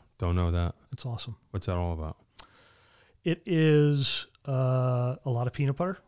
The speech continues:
Speaker 1: Okay.
Speaker 2: Uh, vegetable broth.
Speaker 1: Nice.
Speaker 2: Uh,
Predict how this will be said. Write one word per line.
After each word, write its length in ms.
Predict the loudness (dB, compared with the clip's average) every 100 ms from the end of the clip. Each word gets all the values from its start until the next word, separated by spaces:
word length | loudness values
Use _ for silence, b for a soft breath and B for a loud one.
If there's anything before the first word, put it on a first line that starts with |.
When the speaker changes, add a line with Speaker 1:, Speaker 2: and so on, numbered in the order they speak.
| _ _ -6
Speaker 1:
Okay. 180 | -2 -2 -4 _ _ _ -8
Speaker 2:
Uh, 300 | -6 -6 -6
vegetable 680 | -4 -4 -4 -6 -4 -4 -6 _ _ _
broth. 480 | -4 -2 -2 -4 -12 _ -8
Speaker 1:
Nice. 400 | -4 -4 -8 -16 -20 _ _ _ _ _ -8
Speaker 2:
Uh, 680 | -6 -4 -4 -4 -6 -8